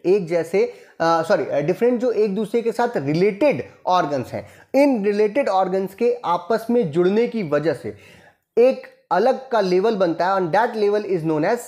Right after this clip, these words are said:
system level। ये वो ऑर्गन्स हैं जिनका फंक्शन थोड़ा बहुत कॉमन है, स्ट्रक्चर तो अलग-अलग है लेकिन फंक्शन जो है उसमें थोड़ी बहुत सिमिलरिटी है या एक किसी पर्टिकुलर फंक्शन को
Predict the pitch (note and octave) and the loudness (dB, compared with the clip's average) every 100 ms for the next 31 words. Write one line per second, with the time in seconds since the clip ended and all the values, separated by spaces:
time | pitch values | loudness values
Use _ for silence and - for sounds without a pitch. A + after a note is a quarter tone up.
0 | - D3+ - A3+ C#4+ - - D#3 D#3 G#2+ | -6 -4 0 0 0 -4 -2 0 2 -2
1 | - - E3+ F#3+ C#4+ G#3 B3+ C#4+ A#3 F#3+ | -8 -8 -2 2 2 2 4 4 4 2
2 | E3 D#3+ E3+ A#3 C#3+ F3+ F#3+ B3+ C4+ - | -2 -2 -4 -4 -4 -4 -2 -2 -2 0
3 | F#3 G3+ - C#4+ D4+ A3+ A3 G3+ F#3+ G3 | -2 -2 0 2 2 0 0 0 0 -2
4 | - D#3 C#3 A#2 F#2+ - - F3 - C4 | -2 -2 -2 -4 -6 -8 -2 0 2 0
5 | B3+ G#3+ A#3+ F#3+ D#3 A3+ A3+ A3+ G#3+ F#3 | 2 0 0 0 -2 -2 -2 -2 -2 0
6 | F#3 F3+ B3 G3+ F3 G#3+ - - - A3+ | -2 0 0 2 0 -2 -6 -16 -4 -4
7 | - B3+ A#3 A3 A3 A#3 A3+ G3 F3+ F3 | 0 0 2 0 0 -2 -2 -2 0 0
8 | A3+ A#3 A3+ C#4 C4 G#3+ - A3 C4 A3 | 0 0 0 0 0 -4 -4 -2 0 0
9 | F#3+ G#3 A#3 A#3+ F#3 F3+ G#3+ G#3+ C4 | 0 0 0 0 -2 -2 -4 0 0